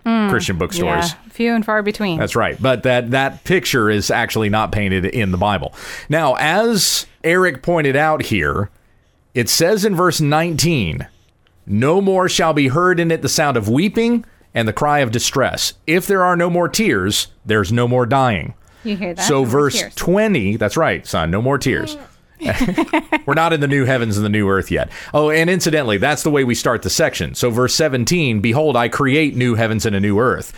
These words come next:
Speaker 2: We're not
Speaker 1: Mm-hmm.
Speaker 2: talking about the intermediate kingdom.
Speaker 1: Right.
Speaker 2: This is not a thousand-year reign of Christ on the earth. This is the new heavens and the new earth. This is the eternal state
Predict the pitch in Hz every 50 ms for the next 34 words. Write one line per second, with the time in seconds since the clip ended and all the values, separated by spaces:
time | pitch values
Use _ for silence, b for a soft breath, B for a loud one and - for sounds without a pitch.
0 | B 160 170 170 110 113 127 135 135 - - 170 165 156 - 147 135 135 131 120
1 | 123 127 131 127 123 120 127 131 120 110 104 101 - - 143 135 104 82 78 78
2 | - b b b b - - 196 185 180 147 113 107 110 107 98 127 131 135 131
3 | 117 - - 147 147 151 147 117 139 135 127 120 117 123 123 120 117 98 - 135
4 | 127 120 113 98 - - - 131 127 127 123 110 101 107 120 123 95 - - -
5 | 107 117 131 135 - - - 156 151 156 123 101 92 92 92 - - - 101 98
6 | 107 101 120 131 113 113 123 107 107 104 92 107 98 98 95 98 95 95 120 143
7 | 107 - - - B B B B B B - 113 139 156 147 - - - 156 151
8 | 156 151 131 - 139 131 127 120 120 113 - - 135 127 104 92 - - - 165
9 | 151 131 - - -